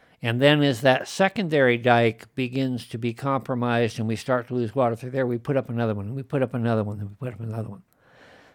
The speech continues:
So the picture that I'm drawing is we keep making all of these supplementary laws when the original dam, which is the Second Amendment,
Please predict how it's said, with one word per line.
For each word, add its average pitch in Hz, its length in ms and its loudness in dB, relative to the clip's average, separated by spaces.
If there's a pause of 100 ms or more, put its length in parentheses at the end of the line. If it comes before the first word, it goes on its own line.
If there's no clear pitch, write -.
So 131 140 2
the 113 80 4
picture 185 400 -4
that 135 140 2
I'm 107 180 2
drawing 139 500 0
is 101 140 -4
we 113 120 0
keep 165 240 -6
making 156 440 -4
all 131 280 2
of 117 120 -4
these 113 380 -2 (800)
supplementary 143 840 -2
laws 117 560 2 (1500)
when 135 260 2
the 120 160 4
original 170 560 4
dam, 131 580 -2
which 120 220 -8
is 107 160 -6
the 110 100 -8
Second 120 420 -6
Amendment, 113 480 -4